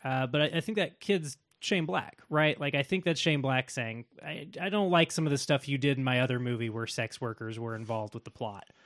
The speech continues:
Uh, or at the very least, it, yeah, it feels like a gesture towards, uh, humanism.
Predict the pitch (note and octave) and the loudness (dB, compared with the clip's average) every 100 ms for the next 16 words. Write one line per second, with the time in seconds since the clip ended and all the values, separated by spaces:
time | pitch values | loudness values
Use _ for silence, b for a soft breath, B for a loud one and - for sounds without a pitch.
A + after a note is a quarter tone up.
0 | b b b - G#2 G#2 G#2+ B2 C3+ C3+ | b b b -2 -2 0 0 0 0 2
1 | F3 E3 D3 C#3+ - C3+ D#3+ A#2 A#2+ - | 4 4 4 2 0 -2 0 0 -2 0
2 | F#3 F3+ D#3+ C#3 B2+ B2 - B2 - A#2 | 2 2 0 0 0 0 -4 -6 -4 -4
3 | A2+ A2 - - _ _ _ _ _ _ | -6 -8 -12 -14 _ _ _ _ _ _
4 | _ _ - - B2+ A#2+ A2+ A2+ - _ | _ _ -12 -4 -2 -2 -4 -6 -8 _
5 | - - F#3 D3 A#2+ G2 | -10 2 4 4 -2 -6